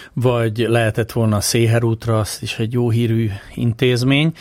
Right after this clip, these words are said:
illetve volt ez, hogy Balatonfüred, ami azért annyiban alkalmatlan, hogy ugye nehezebb, ö,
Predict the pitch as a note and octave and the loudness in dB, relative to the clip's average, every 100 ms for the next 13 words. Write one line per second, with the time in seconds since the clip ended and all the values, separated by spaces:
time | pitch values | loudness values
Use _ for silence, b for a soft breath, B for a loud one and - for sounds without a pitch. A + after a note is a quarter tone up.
0 | B B - D3 C3 C3+ A#2+ A#2+ A#2 A#2 | B B 0 2 2 0 2 2 2 -2
1 | - A2 G#2+ G#2 G2+ - G#2 G#2 F#2+ F2 | 0 -2 0 0 0 -2 -2 -2 -4 -4
2 | F2+ F2 A2+ C3+ C3+ B2 A#2+ A#2+ - - | -6 -6 -4 -2 -2 2 2 0 -4 -8
3 | B2+ B2 A#2+ A#2 A#2 A2+ G#2 A#2 A#2 A2+ | -2 0 2 2 2 0 0 -2 0 -2
4 | A#2+ A2+ A2+ A2+ A2+ A2 A2+ A2 G#2 G#2 | 0 0 0 0 2 2 2 0 0 0
5 | G2+ G#2+ A2 B2 A2+ G#2 | 0 0 -2 -4 -6 -6